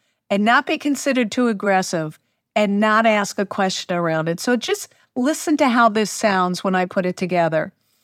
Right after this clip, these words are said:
I might say something like, "You know, Molly, I'd like to propose that with the Michigan State Bar Association, we do three things. Number one," and you have to know, I want listeners to know, I'm just making this up,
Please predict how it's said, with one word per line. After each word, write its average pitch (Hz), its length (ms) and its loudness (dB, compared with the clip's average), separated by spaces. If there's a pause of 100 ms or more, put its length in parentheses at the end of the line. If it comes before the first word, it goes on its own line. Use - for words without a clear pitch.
(300)
I 277 40 2
might 302 240 4
say 294 140 2
something 240 420 0
like, 214 280 0 (420)
"You 269 100 -2
know, 262 160 2
Molly, 247 500 2 (360)
I'd 330 160 0 (120)
like 392 120 -2
to 202 400 2
propose 196 800 -2 (360)
that 208 440 2 (540)
with 247 200 0
the 277 80 0
Michigan 277 680 0
State 233 400 -2
Bar 214 220 4
Association, 180 1120 -2 (360)
we 262 160 0
do 262 300 0
three 269 400 -2
things. 160 640 -2 (480)
Number 285 380 2
one," 202 440 0 (440)
and 233 120 0
you 240 60 0
have 254 160 0
to 220 100 -4
know, 202 320 2
I 208 120 -2
want 220 180 2
listeners 208 440 -2
to - 120 -6
know, 185 260 0
I'm 240 120 4
just 226 200 -4
making 208 300 -2
this 175 180 -4
up, 160 280 -4